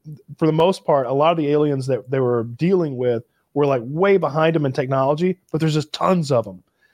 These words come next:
So it'd be, like, forty enemy ships that are, like, a hundred years behind them, but there's forty of 'em. So they're constantly in these ridiculous pitched battles and, and a female captain, which I liked. And yeah,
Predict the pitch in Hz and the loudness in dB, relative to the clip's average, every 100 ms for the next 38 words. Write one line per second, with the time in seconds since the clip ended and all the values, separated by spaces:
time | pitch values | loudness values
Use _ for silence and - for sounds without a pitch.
0 | _ _ - 160 147 147 135 - _ 196 | _ _ 0 2 2 2 0 -4 _ 2
1 | 196 190 160 160 156 139 - 151 131 - | 4 2 0 0 0 -4 0 0 -2 -4
2 | 147 139 135 127 131 123 - _ _ _ | -2 0 0 0 0 -2 -6 _ _ _
3 | 135 160 180 175 156 151 139 131 131 123 | -6 -2 0 0 0 0 0 -2 -4 -2
4 | 156 175 151 117 104 110 _ _ _ 165 | 0 0 -2 -4 -6 -10 _ _ _ -6
5 | 170 156 - 302 247 214 143 117 95 101 | -6 -8 -4 2 2 2 0 0 -4 -10
6 | 156 151 147 170 165 - 156 139 135 127 | -4 -4 -2 -2 -4 -4 -2 -2 -2 -2
7 | 127 120 131 131 127 117 - 117 - 110 | -4 -4 -4 -4 -8 -8 -8 -8 -8 -8
8 | 101 107 104 117 110 98 - _ _ _ | -4 -4 -4 -4 -6 -10 -14 _ _ _
9 | _ - 220 202 208 190 175 151 - 147 | _ -2 0 0 0 0 2 0 0 0
10 | 139 - 147 139 131 143 131 127 127 127 | 0 0 -2 0 0 0 0 2 2 0
11 | 127 113 101 95 - _ _ _ _ _ | -4 -8 -8 -10 -14 _ _ _ _ _
12 | _ _ _ _ _ - 139 226 269 | _ _ _ _ _ -4 0 2 0